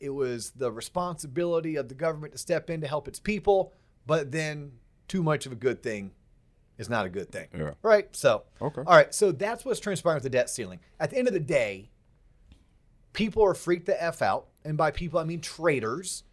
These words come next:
Speaker 1: And because of that, those traders are less likely to purchase or invest in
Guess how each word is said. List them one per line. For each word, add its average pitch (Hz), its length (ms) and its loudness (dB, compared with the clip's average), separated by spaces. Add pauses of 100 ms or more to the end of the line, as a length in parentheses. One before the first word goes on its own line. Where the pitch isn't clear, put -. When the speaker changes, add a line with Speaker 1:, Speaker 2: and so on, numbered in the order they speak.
(440)
Speaker 1:
And 156 320 -2
because 175 460 2
of 156 180 -4
that, 135 400 -4
those 135 320 2
traders 165 1080 -2 (400)
are 139 180 6
less 156 380 0
likely 120 680 -6 (240)
to 160 160 -4
purchase 170 540 0
or 156 200 -4
invest 127 680 0
in 120 440 -8